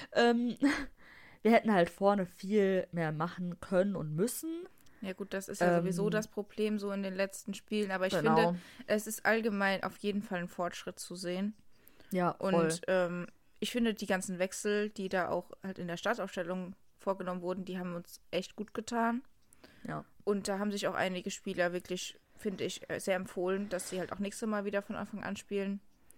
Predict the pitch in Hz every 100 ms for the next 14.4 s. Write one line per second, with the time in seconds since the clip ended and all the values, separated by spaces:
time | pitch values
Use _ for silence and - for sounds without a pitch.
0 | - - - - _ _ - - _ -
1 | _ _ - - 202 190 185 - - 180
2 | 170 170 175 - - 214 - _ - _
3 | _ 196 196 196 - - - - - _
4 | - - _ - - _ - - - _
5 | - _ - - 220 285 285 220 196 226
6 | 311 - 294 - - 247 - - - 247
7 | - 247 - - _ 208 196 247 214 214
8 | 190 202 226 - 285 - 214 277 302 196
9 | 180 180 175 - - 185 - 185 190 233
10 | - - - - - - 190 202 180 175
11 | 170 196 202 190 - 185 - 214 - -
12 | - - 214 208 262 269 - - 220 214
13 | - 240 233 240 - 202 226 220 202 214
14 | - 208 - 214